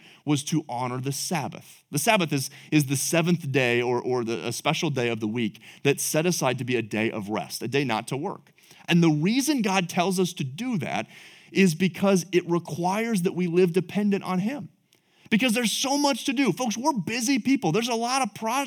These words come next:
uh, pressure on us and a lot of things that we need to accomplish. But if we can get, if we, we tell God, "We're gonna trust God, we're gonna trust you to help us get everything done in six days, and on that seventh day,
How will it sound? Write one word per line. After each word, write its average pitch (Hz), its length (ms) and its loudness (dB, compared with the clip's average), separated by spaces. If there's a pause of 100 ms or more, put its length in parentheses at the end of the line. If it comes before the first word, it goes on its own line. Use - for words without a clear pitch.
uh, 175 120 -2
pressure 254 440 -4
on 110 160 -4
us 120 140 -4
and 180 80 -2
a 180 40 2
lot 233 180 2
of 330 40 -8
things 226 200 2
that 196 80 2
we 190 80 2
need 196 100 2
to 175 80 2
accomplish. 143 540 -4 (300)
But 202 100 6
if 202 120 4
we 226 240 4
can 262 300 4 (380)
get, 196 200 6
if 190 160 4
we, 233 220 -2
we 220 100 6
tell 240 200 4
God, 220 260 4
"We're 214 80 4
gonna 277 140 4
trust 240 400 0
God, 233 260 4
we're 202 60 -2
gonna 247 160 0
trust 202 260 -2
you 220 200 4
to 180 60 8
help 233 200 2
us 214 120 2
get 185 180 4
everything 247 500 0
done 190 160 4
in 160 100 2
six 240 300 -2
days, 151 180 4 (180)
and 156 120 4
on 196 100 4
that 208 180 2
seventh 214 380 0
day, 247 220 -4